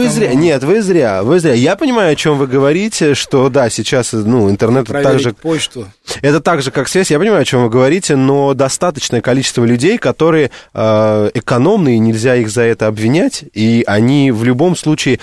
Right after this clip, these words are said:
Speaker 2: свой трафик поэкономят. И если есть возможность подключиться к Wi-Fi, они всегда это сделают. Они сделают это в метро, они сделают это в общественном транспорте, я не знаю, в каком-нибудь ресторане или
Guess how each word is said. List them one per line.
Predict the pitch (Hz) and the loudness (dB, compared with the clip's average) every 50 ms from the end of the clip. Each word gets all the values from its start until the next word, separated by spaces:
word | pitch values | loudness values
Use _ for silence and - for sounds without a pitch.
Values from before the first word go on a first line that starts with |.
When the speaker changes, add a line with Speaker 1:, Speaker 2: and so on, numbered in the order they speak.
| - - | -8 -12
Speaker 2:
свой | - - - 156 151 175 156 127 | -8 -4 -2 0 2 2 2 2
трафик | - - 139 135 110 - - 95 - - | 0 0 0 0 0 -2 -6 -10 -10 -4
поэкономят. | - 117 117 - 147 139 131 120 98 85 85 104 156 - - - _ _ _ _ _ - - - - _ | -2 -2 -2 0 0 0 0 0 0 0 0 -2 -4 -4 -8 -16 _ _ _ _ _ -20 -20 -20 -8 _
И | 113 127 | -2 0
если | 139 170 175 - - 151 | 2 0 0 0 0 0
есть | 147 143 127 - | 0 0 0 0
возможность | 123 131 127 135 147 127 110 101 92 - | 0 0 2 2 2 0 0 -2 -4 -4
подключиться | - 107 - - 127 117 - 131 - - - | -6 -6 -4 -2 -2 -2 -2 -2 -2 -4 -4
к | - | -2
Wi-Fi, | 113 107 107 107 - - 170 196 214 196 147 | 0 0 0 0 0 0 0 0 2 0 0
они | 131 127 123 | 0 0 0
всегда | - - 117 113 113 123 | -2 -4 -6 -2 0 0
это | 117 110 - 113 | 0 0 0 -4
сделают. | 107 107 101 98 92 82 - - - - | -4 -4 -2 -2 -2 -2 -2 -6 -6 -4
Они | 82 98 107 113 | -2 0 0 0
сделают | 110 107 113 107 98 92 85 | 0 0 0 2 2 2 0
это | 85 78 - | -2 -6 -6
в | 82 85 | -4 -4
метро, | 92 90 - - 123 151 | -4 -4 -2 -2 0 0
они | 180 196 160 | 2 0 0
сделают | 120 113 117 101 90 - | 0 0 -2 -2 0 -2
это | 90 - 101 | -6 -6 -6
в | |
общественном | 95 - - 110 95 - - 90 85 | -4 -2 -2 -4 -4 -4 -4 -6 -4
транспорте, | - 107 117 143 175 170 - 180 151 - 127 | -2 0 0 0 0 -2 -4 -8 -6 -4 -2
я | 107 104 | -2 0
не | 98 | 0
знаю, | 98 98 95 | 0 -2 -2
в | - - | -4 -4
каком-нибудь | - - 95 92 92 87 82 82 - - - - - | -4 -2 0 0 0 0 -2 -4 -8 -16 -20 -16 -6
ресторане | - 107 107 - - 110 101 104 120 143 160 185 180 147 120 110 | -2 -2 -2 0 0 0 0 2 2 0 0 0 2 2 2 2
или | 104 101 98 95 95 95 92 90 87 85 85 82 80 82 82 80 | 0 0 0 0 0 0 0 0 0 -2 -2 -2 -2 -2 -4 -6